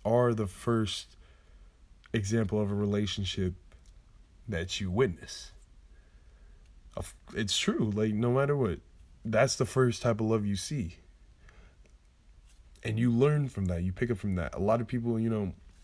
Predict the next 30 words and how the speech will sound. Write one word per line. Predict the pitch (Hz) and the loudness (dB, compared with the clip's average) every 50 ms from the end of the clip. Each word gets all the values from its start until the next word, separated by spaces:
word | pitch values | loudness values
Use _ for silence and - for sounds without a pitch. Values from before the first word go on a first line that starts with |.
| - - - - - - - - - - - - - - - - - - - - - - - - - - - - - - - - - - - - - - | -20 -20 -20 -20 -20 -20 -20 -20 -20 -20 -20 -20 -20 -20 -20 -20 -20 -20 -20 -20 -20 -20 -20 -20 -20 -20 -20 -20 -20 -20 -20 -20 -20 -20 -20 -20 -20 -6
so | - - 123 | -2 0 0
all | 104 120 | 2 2
those | 127 120 - | 0 -2 -2
people | - - 147 120 127 131 123 | -2 -2 -2 0 0 0 2
that | 127 127 123 117 113 113 104 - - - - - - - - - - - - - - 165 | 4 4 4 4 4 2 0 -2 -6 -14 -20 -20 -20 -20 -20 -20 -20 -20 -20 -8 -2 0
had | 160 143 139 131 120 | 0 2 2 0 0
a | 120 104 | 0 0
father | - 131 131 131 131 131 131 127 | 2 4 4 4 4 4 2 2
that | 110 113 113 110 | 2 2 0 0
walked | 104 101 104 107 107 98 - - | 0 2 2 0 0 0 -2 0
out | 113 123 123 | 0 2 2
in | 123 117 | 2 2
their | 117 110 | 0 0
lives, | 107 104 104 104 95 - | 0 0 0 -2 -2 -2
or | - 107 143 180 208 | 0 4 4 6 6
a | 208 | 6
mother | 190 190 208 226 208 160 120 | 6 6 6 6 4 4 4
that | 117 110 | 2 0
walked | 104 104 104 101 92 107 | 0 0 0 -2 -2 -2
into, | 101 98 95 - - 104 104 98 - - | -2 -2 -2 -2 -2 -2 -2 -2 -2 -2
out | 104 104 104 104 | -2 -2 0 -2
of | 101 101 | -2 -2
their | 101 101 101 | -2 0 0
lives, | 101 101 101 101 98 101 101 | 0 0 -2 -2 -4 -4 -2
you | 104 | -2
know, | 104 101 101 | 0 0 0
that's | 101 101 104 113 107 - - | 0 0 0 0 0 -2 -2
why | 120 117 117 113 | 0 0 0 0
they, | 104 110 113 113 110 107 107 104 101 98 92 95 98 - - - - - - - - - - | 0 0 2 2 2 2 0 0 0 -2 -2 -4 -6 -10 -16 -20 -20 -20 -20 -20 -16 -10 -6
like, | 127 117 107 104 90 | -4 -4 -2 -4 -4